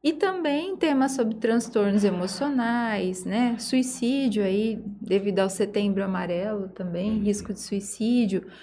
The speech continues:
Speaker 1: pandemia e saúde mental, né, e o interessante é que são com os nossos profissionais, né, os
Speaker 2: Uhum.
Speaker 1: nossos profissionais apresentando,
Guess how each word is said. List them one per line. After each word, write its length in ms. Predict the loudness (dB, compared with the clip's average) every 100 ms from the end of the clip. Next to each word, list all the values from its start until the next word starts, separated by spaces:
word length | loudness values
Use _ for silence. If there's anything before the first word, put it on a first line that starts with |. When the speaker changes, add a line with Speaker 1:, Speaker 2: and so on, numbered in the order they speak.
| -20 _
Speaker 1:
pandemia 500 | 4 6 8 6 4
e 20 |
saúde 400 | 2 -2 0 2
mental, 720 | 2 2 0 2 2 2 0 -4
né, 240 | -2 -2 -4 -10 -20 -4
e 60 | 4
o 40 |
interessante 840 | 6 6 4 2 2 0 0 0 -2
é 60 |
que 60 | 0
são 260 | 2 2
com 340 | 4 2 2 -4 -4
os 140 | 2
nossos 300 | 6 4 2
profissionais, 800 | -2 -6 -4 -8 -6 -4 -4 -6
né, 180 | -6 -6
os 120 | -4
Speaker 2:
Uhum. 60 | 0
Speaker 1:
nossos 260 | 2 0 0
profissionais 720 | -2 -2 -2 -2 0 0 -2
apresentando, 1120 | -2 0 0 0 -2 -4 -4 -2 -2 -2 -2